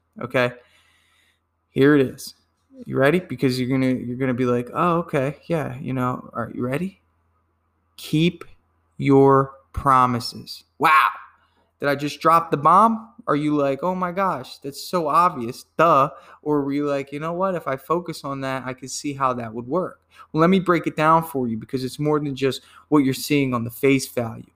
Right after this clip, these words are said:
When I first started my business, I had a couple guys working for me, and I used them as subcontractors, okay? I was very early on in my business.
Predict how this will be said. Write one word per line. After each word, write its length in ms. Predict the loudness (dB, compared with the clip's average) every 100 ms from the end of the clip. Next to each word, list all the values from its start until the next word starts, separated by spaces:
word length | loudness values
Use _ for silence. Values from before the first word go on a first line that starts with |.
| _ _ -8
When 140 | 2
I 40 | 2
first 300 | 4 2 4
started 260 | 4 4
my 160 | 6 4
business, 500 | 4 2 2 -4 -6
I 80 | -2
had 200 | 0 0
a 40 |
couple 280 | 0 -4 0
guys 280 | 2 2 0
working 300 | -6 -6 -14
for 240 | _ -12
me, 140 | -8 -6
and 100 | -6
I 40 |
used 300 | -4 -6 -6
them 140 | -4
as 180 | -4 -4
subcontractors, 960 | -8 -10 2 2 4 0 -4 -4 -12 -16
okay? 340 | -2 2 2 0 -2
I 100 | 0
was 160 | 0
very 320 | 2 4 4
early 340 | 6 6 4 4
on 160 | 2
in 60 | 2
my 120 | 0
business. 480 | 0 -4 -2 -6 -6